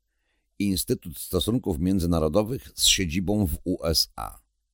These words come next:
Cel strategiczny i ostateczny.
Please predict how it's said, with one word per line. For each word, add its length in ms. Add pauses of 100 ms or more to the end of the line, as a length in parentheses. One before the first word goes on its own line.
(560)
Cel 420
strategiczny 920
i 220
ostateczny. 880